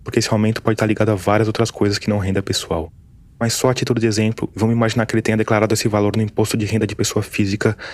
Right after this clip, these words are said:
como a renda dele. Isso significa, hipoteticamente, que ele poderia doar duzentos e dez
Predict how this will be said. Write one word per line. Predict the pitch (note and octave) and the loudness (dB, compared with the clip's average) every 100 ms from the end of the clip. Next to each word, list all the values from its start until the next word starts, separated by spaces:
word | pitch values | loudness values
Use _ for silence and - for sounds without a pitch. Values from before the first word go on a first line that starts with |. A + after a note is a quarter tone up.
| - - | -12 -2
como | A2+ | 0
a | G#2+ | 0
renda | G2 G#2+ G2+ | 0 0 0
dele. | E2+ E2 D#2+ - - - - - - - - - - - - | -2 -4 -4 -12 -20 -20 -20 -20 -20 -20 -20 -20 -10 -10 -6
Isso | - - | -6 -4
significa, | G#2+ A2+ - B2 A#2 - | 0 0 2 0 0 -2
hipoteticamente, | - A2+ A#2 - A2 A2 A2 - | -2 0 -2 0 0 2 0 -4
que | - | -4
ele | A2 | -2
poderia | A2 G#2 A2+ | 0 0 0
doar | G#2+ A2 A2+ - - - - | 2 2 2 -2 -12 -14 -4
duzentos | A2 A#2+ A#2+ - | -2 0 0 0
e | |
dez | A#2 G#2+ A2 - | 0 2 2 -2